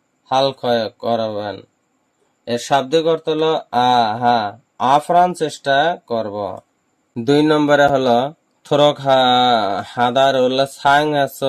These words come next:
থেহারুল অন সং হাস। থরক হাদারুল, থরক হাদা ব্যবহার করে, সাং হাস ব্যবহার করে থেহারুল সংলাপ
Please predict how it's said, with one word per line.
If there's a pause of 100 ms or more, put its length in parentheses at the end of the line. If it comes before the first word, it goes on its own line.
(200)
থেহারুল
অন
সং
হাস। (400)
থরক
হাদারুল, (800)
থরক
হাদা
ব্যবহার
করে, (680)
সাং
হাস
ব্যবহার
করে (140)
থেহারুল
সংলাপ